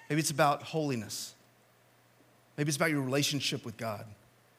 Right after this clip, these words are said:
Will you look at Scripture and say, "You know what, I'm gonna follow it. I'm gonna follow it, not because I've always done it, but because I believe in it, because it is trustworthy."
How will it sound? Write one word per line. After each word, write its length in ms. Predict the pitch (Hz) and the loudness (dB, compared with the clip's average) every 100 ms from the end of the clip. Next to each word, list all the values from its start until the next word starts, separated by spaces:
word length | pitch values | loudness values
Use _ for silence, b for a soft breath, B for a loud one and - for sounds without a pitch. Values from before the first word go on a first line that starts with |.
| _ _ _ | _ _ _
Will 80 | 123 | -6
you 160 | 139 185 | -2 0
look 340 | 147 160 170 | 2 2 2
at 160 | 156 139 | 0 -2
Scripture 460 | - 131 - - | -4 -4 -6 -6
and 100 | 113 | -6
say, 100 | - | -4
"You 80 | 127 | -2
know 80 | 135 | -2
what, 120 | 135 | -2
I'm 80 | 123 | -2
gonna 100 | 107 | -6
follow 420 | - 120 117 98 | -6 -6 -6 -6
it. 80 | - | -8
I'm 60 | 131 | -8
gonna 100 | 117 | -8
follow 500 | - - 139 170 185 | -6 -2 0 2 2
it, 120 | 202 - - - b b b b b b b - | 0 -4 -20 -20 b b b b b b b -2
not 220 | 143 190 | 0 0
because 300 | 196 202 165 | 0 2 2
I've 100 | 131 | 2
always 280 | 135 156 139 | 0 0 0
done 180 | 170 | 0
it, 140 | 180 185 151 - _ | -2 -4 -14 -20 _
but 60 | 123 | -10
because 260 | 117 143 117 | -6 -4 -4
I 80 | |
believe 500 | 98 107 101 117 117 | -6 -8 -8 -6 -6
in 60 | 78 | -8
it, 160 | - - - - | -16 -18 -20 -12
because 280 | - 123 - | -6 -6 -4
it 160 | 139 - | -6 -4
is 380 | 131 113 - - _ | -6 -6 -8 -12 _
trustworthy." 600 | - 117 95 - 98 90 | -10 -8 -8 -10 -14 -16